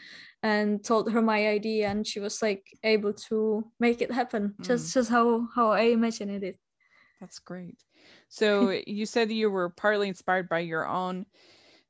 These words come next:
Speaker 2: uh, uh, your own love stories in your life. Uh,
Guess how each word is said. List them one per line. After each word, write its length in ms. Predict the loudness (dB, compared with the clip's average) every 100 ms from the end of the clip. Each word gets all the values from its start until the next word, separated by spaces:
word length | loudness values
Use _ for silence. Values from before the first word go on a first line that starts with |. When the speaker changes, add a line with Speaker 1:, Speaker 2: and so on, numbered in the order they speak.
| -4
Speaker 2:
uh, 540 | -2 0 0 -2 -4 -8 -16 -20 _ _ -8
uh, 120 | -6
your 320 | -6 -6 -4
own 220 | -4 -2
love 180 | 0 -2
stories 500 | -4 -4 -2 -2 -4
in 120 | -8
your 160 | -6 -4
life. 600 | 2 4 4 2 -2 0
Uh, 240 | 2 4